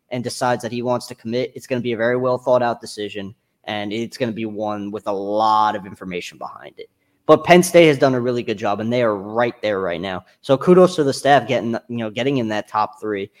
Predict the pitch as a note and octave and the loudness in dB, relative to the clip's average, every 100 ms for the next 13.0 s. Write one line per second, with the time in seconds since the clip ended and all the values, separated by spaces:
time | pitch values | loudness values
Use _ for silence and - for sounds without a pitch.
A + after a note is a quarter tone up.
0 | _ - C#3+ D#3 F3+ F#3 F#3 F3+ E3+ D3 | _ -2 2 6 4 6 6 6 4 4
1 | C#3 C#3 B2 A#2 F#2+ G2 _ _ A2 A2+ | 6 6 2 -2 -4 -8 _ _ -6 -4
2 | A2+ B2 B2+ B2 A2 G#2 B2+ A#2 B2+ _ | -4 -6 -4 -4 -4 -12 -18 -18 -20 _
3 | _ - C#3+ E3+ C3+ C3 A#2 A#2+ B2 E3+ | _ 2 4 6 4 2 0 -2 0 -2
4 | D#3 A2 G#2 B2+ G3 D3 B2+ B2 A2+ A#2 | -2 -8 -6 -2 0 0 0 -2 -2 -4
5 | A2 - A2+ A#2 G#2+ G#2 F#2 A2 G#2 F2+ | -6 -6 -6 -6 -8 -14 -16 -14 -10 -10
6 | - _ _ _ B2 A#2 G#2+ A#2+ C3 C3 | -12 _ _ _ -6 -6 -6 -6 -4 0
7 | C3 B2 B2 A#2 - A#2 A#2+ G2+ A2+ A2+ | 0 0 0 -4 -4 -6 -4 -2 -4 -2
8 | A2 A2 A2 A2+ A2 A2 A#2+ A2+ G#2+ A#2 | -4 -4 -6 -8 -8 -8 -8 -10 -10 -10
9 | G#2 G#2+ G#2+ G#2+ A2 G#2 G#2 G2+ G2+ - | -4 -2 -2 -2 -6 -6 -10 -8 -10 -10
10 | - - _ _ _ _ - C3+ C#3 B2+ | -14 -16 _ _ _ _ -2 2 4 2
11 | A2 C3 B2+ A2 A#2+ A#2+ G2+ - A2+ A#2 | 0 -2 0 0 0 -2 -4 -8 -8 -8
12 | G#2+ G2+ G#2 F#2 - G2 G2+ - F2 | -10 -10 -8 -8 -6 -4 -4 -8 -16